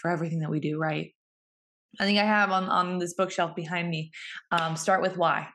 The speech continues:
by Simon Sinek, I, I believe. It's, it's a hu-, and it's a huge thing that I've been seeing in being an entrepreneur, and being a coach, of starting your own business. You have to have a big why. You have to have a mission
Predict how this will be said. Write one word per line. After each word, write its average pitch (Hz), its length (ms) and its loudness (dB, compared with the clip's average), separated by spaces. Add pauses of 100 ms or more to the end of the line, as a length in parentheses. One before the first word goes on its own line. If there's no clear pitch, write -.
by 160 200 0
Simon 160 920 -2
Sinek, 170 540 -2
I, 285 220 0
I - 20 0
believe. 285 420 -2 (680)
It's, 226 280 0
it's 240 240 2
a 220 60 4
hu-, - 280 -4
and 226 100 2
it's 208 140 0
a 202 40 2
huge 339 460 6
thing 185 460 0
that 180 160 -2
I've 233 280 2
been 208 140 -2
seeing 185 360 -4
in 175 360 -2 (220)
being 208 140 6
an 190 40 4
entrepreneur, 180 640 -2 (220)
and 180 100 2
being 180 120 2
a 165 60 -2
coach, - 420 -4 (300)
of 165 180 2
starting 233 320 4
your 262 100 6
own 247 120 6
business. 226 380 4
You 180 80 -8
have 220 260 -2
to 254 60 0
have 214 160 -2
a 214 60 0
big 208 140 2
why. 175 280 2
You 165 140 -4
have 190 200 -4
to 226 60 -4
have 214 120 0
a 202 60 2
mission 196 500 0